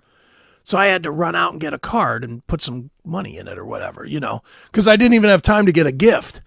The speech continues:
So I, I went out to the store, to the C V S, and the sign on the window said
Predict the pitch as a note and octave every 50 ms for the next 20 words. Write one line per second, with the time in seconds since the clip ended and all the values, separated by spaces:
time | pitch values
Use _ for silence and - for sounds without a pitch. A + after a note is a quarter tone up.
0 | _ _ _ _ _ _ _ _ - - A3+ F#3+ F#3 F3+ E3+ D#3+ D#3+ - - F3+
1 | F3+ F3 - - - E3+ D#3+ D#3+ E3+ F3+ G3+ G#3 G#3+ G#3+ G#3 G#3 - - F#3 E3+
2 | E3 - - - - E4 D4+ A3 D#3+ F3 F3+ - - F#3+ E3 D#3 D3 C#3 C#3+ C#3+
3 | C#3+ - - - - C4 B3+ A#3 G#3+ A3+ A3 A#3+ B3+ G3+ - - - - - -
4 | _ _ _ _ _ _ _ _ _ _ _ _ _ _ _ _ - F#3 D#3 D3+
5 | D#3+ D3 C3+ _ - - - - - _ _ _ D#3 D3+ - - - B3 B3 B3+
6 | C#4 C#4+ C#4 C4 C4 C4 A#3+ A#3+ A#3 A#3 C#4 D#4 D4 B3 F3+ D#3 D3+ D#3 E3 F#3
7 | F#3+ - - - E3+ D#3 C3 - C#3+ D3+ F3